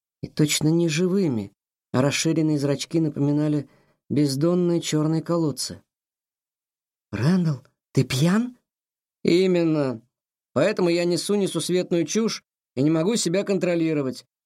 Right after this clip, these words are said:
И лучше не трогай меня, княжна, если не хочешь услышать куда более ужасные речи».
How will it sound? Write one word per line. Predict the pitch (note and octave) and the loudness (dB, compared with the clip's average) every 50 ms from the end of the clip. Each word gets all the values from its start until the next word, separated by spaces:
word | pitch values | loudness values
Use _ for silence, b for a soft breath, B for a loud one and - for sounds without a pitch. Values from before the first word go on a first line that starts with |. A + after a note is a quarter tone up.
| _ _ - | _ _ -6
И | - | -2
лучше | G#2+ A#2+ D3+ E3 - - E3+ | 0 2 2 2 0 0 0
не | F3 F#3 F3 | 0 0 0
трогай | - C#3+ C#3+ D3 C#3 C#3 C#3 | 0 0 0 0 0 0 0
меня, | C#3 C#3 C#3 C#3 C3 | 0 0 0 -2 -2
княжна, | - C#3+ C#3+ C3 A#2+ C3+ D#3+ F3 E3+ | -2 -2 -2 0 0 0 0 0 0
если | D#3+ D3+ D3+ - C#3+ | -2 -2 -2 -2 -2
не | C#3+ C#3 | -2 -2
хочешь | B2+ - E3+ F3 - E3+ D3 C3 | -2 -2 -2 -2 -2 -4 -4 -4
услышать | C3+ B2 - C#3+ E3 E3+ - E3 D3+ - | -6 -6 -4 -2 -2 -2 -2 -2 -4 -6
куда | - - C#3+ C3+ C#3+ C#3+ | -6 -4 -2 0 0 0
более | C#3 B2+ C3+ C#3 C#3 D3+ | 2 2 0 2 2 2
ужасные | C#3 D3 C3+ B2 C#3+ D3 C#3 C3+ - D3+ C#3 C3+ C#3+ C#3+ | 0 0 0 0 0 -2 -2 -2 0 0 0 2 2 0
речи». | B2 A2 G#2+ - - - - | 0 -2 -2 -4 -6 -10 -12